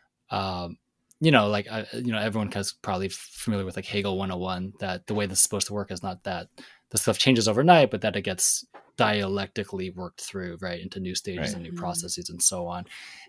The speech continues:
Speaker 1: And I kinda think that's probably the most, I mean, socialism isn't supposed to be the negation of capitalism, or not just, like, the opposite of capitalism. It's supposed to be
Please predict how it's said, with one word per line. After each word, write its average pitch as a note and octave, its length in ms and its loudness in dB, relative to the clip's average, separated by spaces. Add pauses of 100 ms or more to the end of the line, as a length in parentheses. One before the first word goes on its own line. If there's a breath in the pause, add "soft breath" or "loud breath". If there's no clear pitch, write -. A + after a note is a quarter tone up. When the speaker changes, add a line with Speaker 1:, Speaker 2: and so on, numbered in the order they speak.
(120)
Speaker 1:
And - 80 2
I B2+ 60 6
kinda G3 240 8
think D3+ 160 6
that's A2+ 160 2
probably A2 300 2
the F#2+ 60 -2
most, F#2+ 260 -4 (240)
I C3 80 4
mean, C#3 80 8
socialism D3+ 500 8
isn't G#2 160 4
supposed - 220 0
to - 80 -6
be F#2 80 -2
the F2+ 100 -8
negation F2 460 -6
of - 80 -16
capitalism, - 560 -12
or B2+ 60 4
not B2 260 10
just, - 260 0 (100)
like, F2 260 -8
the F#2+ 100 -4
opposite - 420 -2
of E2+ 100 -16
capitalism. F2 540 -8
It's - 120 2
supposed - 260 -4
to F#2 60 -8
be F2 260 -8